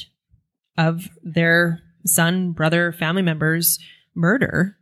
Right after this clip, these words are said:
I mean, they're pleading for his release, and, and she claimed that she knew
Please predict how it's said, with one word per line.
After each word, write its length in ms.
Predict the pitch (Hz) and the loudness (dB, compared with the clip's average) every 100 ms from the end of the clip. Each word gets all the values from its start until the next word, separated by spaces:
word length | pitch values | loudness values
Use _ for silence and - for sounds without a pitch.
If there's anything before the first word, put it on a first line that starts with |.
| _ _ _ - | _ _ _ -6
I 80 | - | 0
mean, 100 | 180 | 2
they're 140 | 180 | 2
pleading 400 | 180 - 185 202 | 0 0 0 0
for 160 | 190 180 | -2 0
his 400 | 175 170 165 165 | 2 2 0 0
release, 480 | 170 170 196 151 - | 0 2 4 2 2
and, 240 | 160 160 - | -2 -2 -2
and 340 | 156 156 151 - - - - _ _ _ _ _ _ - - _ _ _ _ _ _ - | -2 -4 -10 -16 -20 -20 -20 _ _ _ _ _ _ -20 -20 _ _ _ _ _ _ -4
she 300 | - - 233 | 0 0 0
claimed 580 | - 175 156 160 233 254 - - - | -2 -2 0 -2 -6 -8 -10 -12 -14
that 360 | 160 160 156 | -4 -4 -2
she 320 | - - 196 180 | -2 0 0 0
knew 520 | 165 151 139 190 | -2 -8 -6 -6